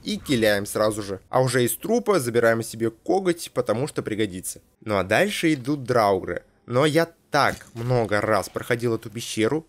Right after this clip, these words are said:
что выучил ее практически наизусть. И сложность лишь тут заключается в драуграх-военачальниках, которые имеют высокий уровень прочности, здоровья и силушки. Но щепотка хитрости никогда не бывает лишней. Ну а где щепотка не помогает, помогает зелье невероятного везения.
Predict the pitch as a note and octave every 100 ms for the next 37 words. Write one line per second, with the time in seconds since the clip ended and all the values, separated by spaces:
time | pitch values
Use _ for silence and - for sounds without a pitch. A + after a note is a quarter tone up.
0 | _ - A2+ G2 E3+ F3+ D3+ C3 A2+ G#2+
1 | - B2+ B2+ - A2+ A2 A2 B2 A2+ -
2 | - - C#3 - E3+ A3+ F#3+ C#3 - C3+
3 | B2+ - - G3 D3 B2 B2+ B2 D#3+ D#3+
4 | D#3+ A#2 G#2+ A#2+ D3 D3+ C#3 - B2+ B2+
5 | C3 B2+ C#3 B2 G#2 - - _ - B2+
6 | C#3 F3+ F#3 D3 B2 B2+ D3 C3 - B2
7 | B2+ - A#2+ - G#2 - B2 A2+ A2+ -
8 | A#2+ B2 F#3 F3+ F#3+ C3 A#2 C3 D3+ C#3
9 | - C#3 C3 - C#3+ A2+ - - - -
10 | - D3 C4 - E3 - C3+ - B2 -
11 | G3 - A#3+ - G3 D#3 A#2+ G#2+ A#2 A2
12 | G#2 G2+ G2 A2 G#2+ B2 G#2+ - - -
13 | - - A2 G#2 A2 A#2 - C3 C#3 D3+
14 | D3 D#3 E3 F#3 A3 A3 - A2 G#2 G#2+
15 | G#2+ G#2+ E3 E3+ A#2 G2+ G2+ G#2 G#2 G#2+
16 | G2+ F#2 G2 G2+ G2